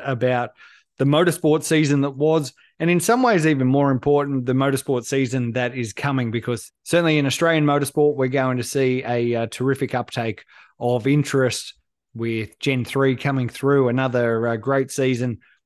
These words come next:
of the Speed Series coming up as well, plus a heap of other racing across the board that, uh, certainly in the circuit racing scene, this is gonna have, uh, motorsport hopefully getting back on the map as a, uh,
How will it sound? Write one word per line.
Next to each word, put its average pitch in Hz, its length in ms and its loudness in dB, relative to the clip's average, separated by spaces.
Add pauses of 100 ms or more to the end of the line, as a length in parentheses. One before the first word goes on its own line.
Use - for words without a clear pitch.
(280)
of 113 320 -2
the 107 160 -4
Speed 180 360 0
Series 156 440 2
coming 143 340 -2
up 139 240 -2
as 120 160 -2
well, 135 420 2 (300)
plus 131 220 -6
a 123 80 -6
heap 170 320 0
of 127 120 0
other 127 220 2
racing 120 540 -2
across 127 360 -6
the 113 100 -6
board 117 500 -2
that, 107 220 -6 (380)
uh, 113 140 -6
certainly 113 320 -2
in 107 80 -6
the 104 80 -8
circuit 139 320 -2
racing 120 360 -2
scene, 135 460 -2
this 123 260 -4
is - 40 -12
gonna 127 320 -2
have, 117 380 -4
uh, 113 200 -2 (380)
motorsport 139 640 2 (200)
hopefully 135 720 0
getting 120 360 -4
back 131 440 -4
on 127 200 0
the 117 80 -2
map 117 400 -2
as 107 260 -6
a, 110 280 -4
uh, 107 220 -4